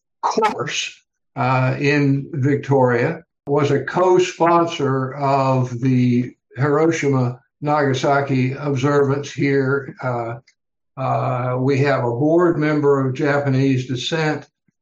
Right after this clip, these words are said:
uh, who is a marvelous, uh, person.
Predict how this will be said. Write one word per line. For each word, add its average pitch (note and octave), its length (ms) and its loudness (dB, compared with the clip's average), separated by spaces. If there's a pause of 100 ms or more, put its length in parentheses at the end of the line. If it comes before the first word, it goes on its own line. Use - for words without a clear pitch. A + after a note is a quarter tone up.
(120)
uh, C3 260 -2
who C3+ 160 2
is A#2+ 80 0
a A#2 80 -2
marvelous, C3+ 960 0
uh, A#2+ 500 -6 (340)
person. C#3+ 580 0